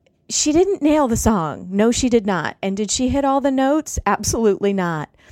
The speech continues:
But when the song was over, the choir director stood up from the piano and said,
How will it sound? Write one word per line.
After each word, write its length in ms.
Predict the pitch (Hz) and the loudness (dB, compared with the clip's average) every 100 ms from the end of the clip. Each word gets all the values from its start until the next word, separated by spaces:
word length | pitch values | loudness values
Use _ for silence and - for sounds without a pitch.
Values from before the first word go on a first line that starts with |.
| _ _ - | _ _ -10
But 140 | 226 214 | -6 -2
when 200 | 240 233 | -2 0
the 80 | 233 | -2
song 340 | - 254 269 | -2 -2 -2
was 160 | 247 254 | -2 0
over, 680 | 277 311 220 165 151 180 - _ _ _ | 0 -2 -2 -6 -6 -10 -14 _ _ _
the 80 | 226 | -14
choir 400 | - 240 247 269 | -4 -2 0 -2
director 400 | 233 208 196 196 | -2 -4 -4 -6
stood 260 | - - 196 | -8 -4 -4
up 140 | 196 | -4
from 100 | 202 | -6
the 80 | 190 | -8
piano 400 | - 180 165 165 | -8 -10 -8 -8
and 160 | 160 156 | -10 -10
said, 380 | 165 160 160 | -8 -6 -8